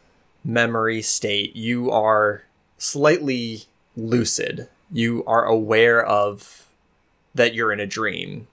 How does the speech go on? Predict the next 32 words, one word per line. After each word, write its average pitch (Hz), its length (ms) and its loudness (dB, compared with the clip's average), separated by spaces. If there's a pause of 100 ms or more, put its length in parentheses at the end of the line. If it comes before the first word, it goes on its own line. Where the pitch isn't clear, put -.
You're 110 200 -2
aware 107 400 4
that 101 160 0
you're 104 280 0
in 101 260 -4
this - 480 0 (340)
memory, 101 680 -2 (200)
but 117 180 2
you 113 80 -4
can't 139 260 0
control 107 480 0
yourself, - 680 -4
right? 107 260 0
You're 104 120 -2
just 104 200 -2
kind 107 180 -2
of 101 100 -8
moving 104 460 -2
through 104 300 -2
the 104 100 -2
motions 101 460 -2
of 107 120 -6
what 107 160 -4
happened - 600 -8 (240)
that 107 280 -4
day. 110 400 -6 (600)
You 120 180 -4
look 117 200 2
around 104 720 2 (100)
and 104 160 -4
you 101 120 -8
see 101 600 -4